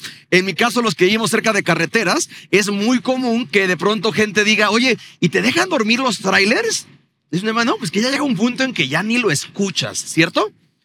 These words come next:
Bueno, eso, como parece el ventilador en el inicio, se llama ruido blanco. ¿Qué es ruido blanco? Algo que escuchas tantas veces que ya tu cuerpo y tu cerebro se acostumbran a eso y lo, y ni lo registran como un estímulo o como un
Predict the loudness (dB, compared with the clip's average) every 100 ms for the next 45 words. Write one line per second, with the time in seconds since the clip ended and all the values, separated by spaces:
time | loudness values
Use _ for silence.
0 | _ _ _ 0 2 -2 0 0 2 -2
1 | -2 -8 -20 _ -2 0 0 2 2 0
2 | 0 2 2 0 0 2 2 2 -2 0
3 | -2 0 0 0 0 0 -2 -2 0 2
4 | 2 0 -4 -8 -8 _ _ _ _ 0
5 | 2 0 2 2 4 2 0 -4 0 0
6 | 0 -2 0 0 0 -2 0 0 0 -4
7 | -16 _ 0 0 0 0 0 0 0 2
8 | 2 2 0 0 -4 _ 0 0 2 2
9 | 2 0 _ -6 -6 0 2 2 0 0
10 | 0 0 2 2 2 0 -4 -20 _ -4
11 | 0 -2 0 -2 0 0 2 2 2 0
12 | 0 -2 0 0 2 0 2 2 2 2
13 | 0 2 -2 0 -2 0 0 -2 0 -2
14 | 0 -2 -2 -2 -2 -2 -2